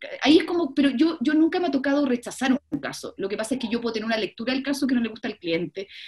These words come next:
y bueno, entonces, por lo tanto, como que no, no, no hay camino para adelante, pero yo nunca hay un tema que yo te diga, no lo tomo por, porque, bueno, los casos competen-, no sé, no, no, nunca me ha pasado un caso que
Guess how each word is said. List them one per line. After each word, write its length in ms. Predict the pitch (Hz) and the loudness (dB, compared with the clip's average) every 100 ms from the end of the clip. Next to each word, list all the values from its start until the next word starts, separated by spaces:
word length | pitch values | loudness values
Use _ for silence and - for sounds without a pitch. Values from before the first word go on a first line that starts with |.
| - | -16
y 200 | - 196 | -10 -4
bueno, 220 | 190 190 | -2 -2
entonces, 300 | 180 202 - | -4 -4 -6
por 100 | 208 | -2
lo 80 | 185 | 0
tanto, 420 | 202 196 208 196 185 190 - - - - - | 0 -2 -6 -6 -8 -14 -16 -18 -20 -20 -16
como 160 | 185 185 | -10 -6
que 100 | 180 | -4
no, 320 | 180 180 175 | -4 -6 -8
no, 140 | 180 - | -10 -10
no 120 | 180 | -6
hay 100 | 202 | -4
camino 260 | 202 185 202 | -4 -4 -4
para 140 | 196 | -6
adelante, 420 | 147 180 247 247 - | -2 -2 -2 -4 -4
pero 140 | 151 | -2
yo 160 | 160 196 | 0 2
nunca 240 | 226 247 | 2 4
hay 100 | 254 | 4
un 120 | 240 | 4
tema 180 | 240 233 | 4 0
que 140 | 233 220 | 0 -4
yo 80 | |
te 100 | 220 | -6
diga, 220 | 220 220 220 208 | -6 -4 -4 -4
no 120 | 214 | -4
lo 140 | 214 190 | -2 -2
tomo 280 | 214 226 | -2 -2
por, 220 | 202 190 - _ _ _ _ _ _ _ | -4 -6 -10 _ _ _ _ _ _ _
porque, 200 | - - | -10 -2
bueno, 160 | 220 214 | 0 0
los 100 | 185 | -2
casos 240 | - - 226 | -4 -4 -4
competen-, 340 | 185 185 202 | -4 -6 -6
no 80 | 196 | -4
sé, 260 | 269 208 | -2 -2
no, 160 | 185 180 | -2 -6
no, 120 | 208 | -4
nunca 260 | 208 247 254 | 0 4 4
me 80 | 247 | 4
ha 40 | |
pasado 260 | 247 254 254 | 2 0 0
un 80 | |
caso 320 | 247 233 254 233 | 0 -2 -2 -2
que 320 | 208 190 | -2 -2